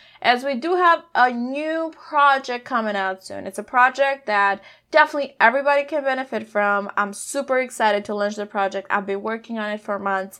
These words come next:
And the launch date, as of right now, it's October nineteenth, you guys. So it's almost there.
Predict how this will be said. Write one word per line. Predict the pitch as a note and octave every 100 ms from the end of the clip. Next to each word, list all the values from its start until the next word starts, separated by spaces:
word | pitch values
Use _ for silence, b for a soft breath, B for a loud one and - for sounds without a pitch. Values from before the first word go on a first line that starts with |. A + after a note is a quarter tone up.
| B B B
And | - A#3 A3
the |
launch | A3+ A3+ B3 A#3+
date, | B3 A#3 A3+
as | G3+ G3+
of | G3
right | G#3+ G#3+
now, | G3+ F#3+
it's | - - -
October | F#3 - - - D#4+ D#4 D4 D4+ D4+ C#4+
nineteenth, | C#4+ C#4 C#4 - F4 F#4 F4+
you | D4+
guys. | D4 C#4+ D4 D4+ E4
So | A3+
it's | F#3+ - _
almost | C#4 C#4+ C#4 C#4 C#4 -
there. | C#4 A3+ G#3